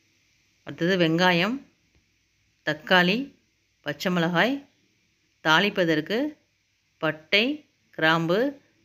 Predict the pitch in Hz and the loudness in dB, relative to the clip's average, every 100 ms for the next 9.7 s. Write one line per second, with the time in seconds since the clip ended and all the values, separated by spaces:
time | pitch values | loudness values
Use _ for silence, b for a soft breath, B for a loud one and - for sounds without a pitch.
0 | - 156 151 180 190 175 170 165 175 247 | -12 -8 -6 -2 0 0 0 0 0 0
1 | 302 _ _ - 147 170 175 175 190 262 | -2 _ _ -8 0 2 2 2 0 0
2 | 302 _ _ _ 151 165 160 165 139 123 | -4 _ _ _ -6 -4 0 0 0 -2
3 | 123 - _ _ _ _ _ _ _ _ | -8 -12 _ _ _ _ _ _ _ _
4 | _ _ _ _ _ _ _ _ _ _ | _ _ _ _ _ _ _ _ _ _
5 | _ _ _ _ _ _ _ _ _ _ | _ _ _ _ _ _ _ _ _ _
6 | _ _ _ _ _ _ _ _ _ _ | _ _ _ _ _ _ _ _ _ _
7 | _ _ _ _ _ _ _ _ - 151 | _ _ _ _ _ _ _ _ -12 -12
8 | - 170 180 165 147 165 226 240 _ _ | -8 -8 0 2 2 2 0 -2 _ _
9 | - 165 165 170 165 160 165 | 0 2 4 2 2 2 2